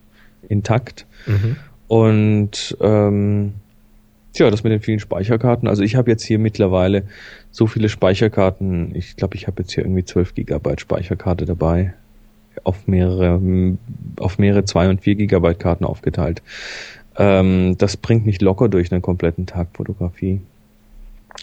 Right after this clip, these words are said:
Speaker 1: Und dann kann ich abends irgendwie mich um das Zeug kümmern und das ist schon okay.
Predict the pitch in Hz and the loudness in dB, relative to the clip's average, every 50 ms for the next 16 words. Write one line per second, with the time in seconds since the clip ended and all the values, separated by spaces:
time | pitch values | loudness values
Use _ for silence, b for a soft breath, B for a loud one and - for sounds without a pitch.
0 | - - - 95 92 90 90 - - 92 92 90 - - 80 82 82 92 95 95 | -14 -6 -2 0 2 2 0 0 -2 -2 -2 -2 -2 -2 -2 0 0 0 -2 0
1 | - 92 87 90 95 98 95 92 90 92 87 87 92 - - - 90 90 - - | 0 0 2 4 4 4 4 2 2 2 2 0 0 -2 -2 -2 -2 -2 -2 -2
2 | - 92 90 90 90 90 85 85 87 - - - - - - 87 95 - - - | -2 0 2 2 2 0 0 -2 -4 -4 -6 -10 -8 -8 -6 -6 -6 -8 -6 -8
3 | - | -8